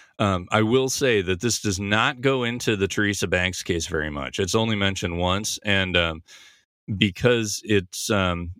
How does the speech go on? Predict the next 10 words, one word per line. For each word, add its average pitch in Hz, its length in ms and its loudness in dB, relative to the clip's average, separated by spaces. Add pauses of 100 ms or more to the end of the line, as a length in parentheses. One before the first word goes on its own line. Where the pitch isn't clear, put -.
because 117 380 4
this 113 180 0
case 110 260 4
initially 101 520 2
doesn't 98 360 0
look 92 300 2
like 98 240 2
it's 92 320 -2
connected, 104 640 0 (360)
um, 95 420 2